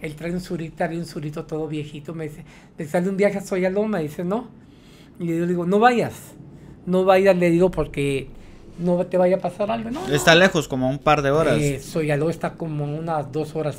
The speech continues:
Speaker 2: Ok.
Speaker 1: de acá,
Speaker 2: Ujú.
Speaker 1: dos horas y media. Total, es que le digo, "¿Cuánto va-, tanto te están dando?". "Ochocientos pesos".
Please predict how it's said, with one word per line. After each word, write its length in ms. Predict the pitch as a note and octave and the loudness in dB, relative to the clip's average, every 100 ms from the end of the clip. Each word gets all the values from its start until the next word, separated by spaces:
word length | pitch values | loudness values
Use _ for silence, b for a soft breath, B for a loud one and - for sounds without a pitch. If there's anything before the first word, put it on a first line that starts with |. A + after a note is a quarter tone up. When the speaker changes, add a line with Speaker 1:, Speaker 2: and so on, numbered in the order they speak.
| - | -4
Speaker 2:
Ok. 220 | B2 B2+ | -4 -2
Speaker 1:
de 60 | C3 | -4
acá, 300 | B2+ D3 D3 | -2 -2 -2
Speaker 2:
Ujú. 280 | B2+ C#3 F#3 - | -6 -4 -6 -6
Speaker 1:
dos 180 | E3 D#3+ | -6 -4
horas 120 | D#3 | -4
y 20 | |
media. 160 | F3 F3 B B | -4 -6 B B
Total, 260 | G3+ G3 B3 | -2 2 2
es 140 | B3 | 2
que 280 | - G#3 F3 B B B - | 2 2 2 B B B -6
le 80 | F3+ | 0
digo, 160 | G3+ G3+ | 2 4
"¿Cuánto 220 | A3+ A3 | 2 4
va-, 160 | A3 A3 | 2 2
tanto 240 | A3 G#3+ | 0 -2
te 100 | F#3+ F#3+ | -6 -6
están 200 | G#3+ G3+ | -4 -4
dando?". 360 | A3 F3+ D#3+ - | -4 -6 -6 -2
"Ochocientos 580 | F3+ D#3+ F3+ G3+ F#3 - | -2 -2 -2 -2 -4 -8
pesos". 340 | G3+ G3+ | -8 -8